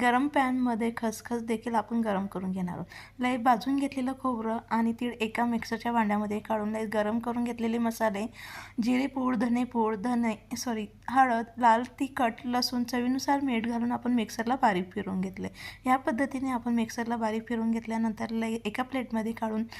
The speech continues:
लगेच आपण गरम करून घेतलेली खसखस आणि तळून घेतलेला कांदा यामध्ये व्यवस्थित मिक्स करून घेऊया. हे संपूर्ण साहित्य आपण व्यवस्थित आता मिक्स करून घेऊया. बघू शकाल अगदी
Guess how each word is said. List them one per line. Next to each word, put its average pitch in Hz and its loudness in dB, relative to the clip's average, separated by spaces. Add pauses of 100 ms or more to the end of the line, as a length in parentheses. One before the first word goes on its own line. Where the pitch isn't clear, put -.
(260)
लगेच 247 2
आपण 254 0
गरम 247 4
करून 254 0
घेतलेली 247 0
खसखस 226 -2
आणि 233 2 (300)
तळून 233 4
घेतलेला 254 -2
कांदा 220 0
यामध्ये 214 0
व्यवस्थित 220 -2 (120)
मिक्स 202 -6
करून 95 -4
घेऊया. 95 -4 (580)
हे 247 0
संपूर्ण 247 -2
साहित्य 240 -2
आपण 233 0
व्यवस्थित 226 -2
आता 214 -2
मिक्स 262 -2
करून 196 -4
घेऊया. 190 -2
बघू 202 -2
शकाल 277 -2
अगदी 226 -4